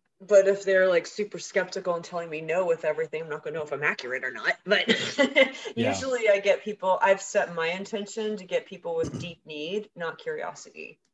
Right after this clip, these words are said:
Speaker 1: You know, if somebody's coming with a deep need, and even if they're afraid of what's going to come up for them, they're always, I will tell you a hundred percent of the time, people leave feeling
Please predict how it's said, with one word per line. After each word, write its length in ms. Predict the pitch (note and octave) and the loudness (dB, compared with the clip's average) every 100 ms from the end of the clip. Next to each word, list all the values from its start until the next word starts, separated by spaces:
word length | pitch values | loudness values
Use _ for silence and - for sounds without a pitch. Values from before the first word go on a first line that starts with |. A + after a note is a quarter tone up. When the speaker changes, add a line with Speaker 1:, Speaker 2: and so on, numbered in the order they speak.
| _ | _
Speaker 1:
You 60 | F3+ | -8
know, 80 | E3+ | -8
if 60 | |
somebody's 380 | - G3 G3 F#3 | -6 -6 -4 -6
coming 320 | - F3+ F3 | -8 -8 -8
with 120 | E3 D3+ | -6 -6
a 60 | |
deep 380 | D#3+ F3 F3 D#3+ | -8 -10 -14 -12
need, 460 | D#3+ D#3 C3 C3+ - | -10 -8 -8 -8 -10
and 160 | D#3+ - | -12 -14
even 260 | F#3 G3 | -14 -10
if 140 | F3+ - | -12 -8
they're 160 | E3+ | -6
afraid 440 | D3+ - E3 D#3+ D#3+ | -6 -8 -6 -4 -4
of 100 | D3+ | -6
what's 260 | D3+ - - | -8 -10 -12
going 220 | D#3 D#3 | -12 -10
to 60 | D3 | -14
come 280 | - D3 | -14 -10
up 160 | C#3+ - | -10 -10
for 160 | - E3+ | -10 -6
them, 400 | F3 F3 F3+ - _ _ _ _ _ - | -6 -6 -10 -14 _ _ _ _ _ -2
they're 220 | E3+ - _ _ _ _ _ _ - | -2 -2 _ _ _ _ _ _ 2
always, 520 | A3+ G#3+ F3 B2 - | 6 6 6 2 -2
I 120 | - F3 | -4 -4
will 140 | F3 | -6
tell 200 | - F3 | -6 -6
you 100 | D#3 | -6
a 40 | |
hundred 420 | D3+ - G#3 G#3 G#3 | -12 -6 -4 -2 -4
percent 360 | G3 - F#3+ | -10 -10 -10
of 60 | F3 | -12
the 60 | |
time, 500 | - E3 - - C#3+ _ _ _ _ | -12 -12 -10 -12 -16 _ _ _ _
people 540 | - A#3 A3+ A#3 A3+ G#3 | -4 -4 0 2 2 2
leave 480 | G3+ G3+ E3+ E3 - _ _ | -4 -6 -10 -16 -18 _ _
feeling 480 | G3 F#3+ F3 D#3+ | -8 -8 -6 -10